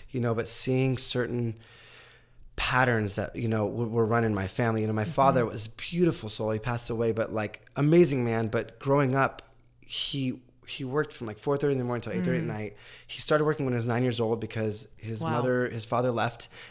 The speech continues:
Speaker 1: and he was taking care of his family at nine, started smoking at nine years old,
Speaker 2: Wow.
Speaker 1: which is why he passed away early. Um,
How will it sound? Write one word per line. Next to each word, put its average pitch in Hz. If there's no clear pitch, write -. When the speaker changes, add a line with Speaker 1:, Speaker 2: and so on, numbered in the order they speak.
Speaker 1:
and 139
he 123
was 127
taking 131
care 123
of 135
his 135
family 113
at -
nine, 113
started 131
smoking 139
at 98
nine 101
years 101
old, 104
Speaker 2:
Wow. 170
Speaker 1:
which 131
is 113
why 113
he 107
passed 104
away 95
early. 120
Um, 110